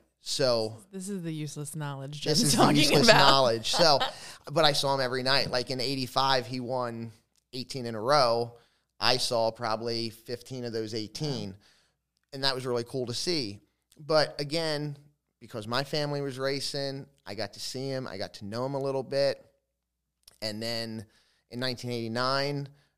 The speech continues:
Speaker 1: when he was having a great year, um, he won forty-three of eighty-six races and, and hundreds of thousands of dollars. Um, I was on the road for a lot of that year, even though I was just a little kid. My dad and Donald, uh, were trying to run the World of Outlaw Series by themselves.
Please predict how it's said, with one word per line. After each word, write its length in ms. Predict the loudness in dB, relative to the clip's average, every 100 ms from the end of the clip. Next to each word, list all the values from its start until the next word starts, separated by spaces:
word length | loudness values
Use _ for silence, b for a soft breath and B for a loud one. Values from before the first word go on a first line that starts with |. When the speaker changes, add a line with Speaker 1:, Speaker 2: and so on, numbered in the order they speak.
| _ _ _
Speaker 1:
when 200 | -10 -6
he 120 | -6
was 100 | -4
having 240 | -2 -2
a 40 | -4
great 280 | -4 -4
year, 460 | -4 -4 -2 -4 -8 _ -10
um, 480 | -6 -4 -6 -8 -14 _ _ _ _ _ _
he 120 | -20
won 160 | -14 -12
forty-three 540 | -6 -6 -6 -6 -6
of 40 |
eighty-six 440 | -4 -4 -6 -8 -6
races 480 | -6 -4 -6 -8 -8
and, 180 | -10 -10
and 340 | -10 -10 -12 -16 -14
hundreds 260 | -10 -10 -8
of 60 |
thousands 400 | 0 2 0 -4
of 80 | -6
dollars. 600 | 0 2 2 -2 -6 -12 _ _ _ _ -8
Um, 460 | -6 -6 -8 -10 -14 _ -4
I 140 | 0
was 160 | 0 0
on 120 | -4
the 80 | -4
road 340 | -2 -2 -2
for 100 | -2
a 60 | -2
lot 160 | 0 0
of 80 |
that 160 | -2 -4
year, 180 | -4 -4
even 160 | -4
though 100 | -4
I 60 | -4
was 80 | -4
just 160 | -8
a 60 | -6
little 200 | -4 -6
kid. 300 | -4 -4 -2
My 160 | -2 -2
dad 320 | 4 4 4
and 160 | -2
Donald, 500 | -2 -2 0 -2 -4 -10 -8
uh, 180 | -6 -4
were 120 | -6
trying 220 | -6 -4
to 60 | -4
run 140 | -4
the 60 | -4
World 200 | -2 2
of 60 |
Outlaw 280 | 2 2 -2
Series 380 | -2 -6 -6 -6
by 160 | -6
themselves. 680 | -6 -8 -2 0 0 0 -8